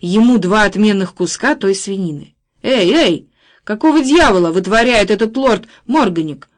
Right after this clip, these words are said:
королевский потомок с левой руки? Корабль выглядит словно манекен. Впору натягивать на него камзол,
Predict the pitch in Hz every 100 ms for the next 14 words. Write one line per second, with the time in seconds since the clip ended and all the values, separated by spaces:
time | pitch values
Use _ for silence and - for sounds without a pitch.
0 | - 196 233 233 220 - 226 262 302 208
1 | 170 - 180 175 214 220 - - _ -
2 | - - 185 196 233 240 220 233 240 254
3 | 226 226 196 208 262 262 254 - _ _
4 | _ _ _ _ _ - 220 240 202 -
5 | 247 262 147 - _ _ _ _ - -
6 | 240 277 277 254 - 247 247 254 240 240
7 | 214 226 233 196 160 180 226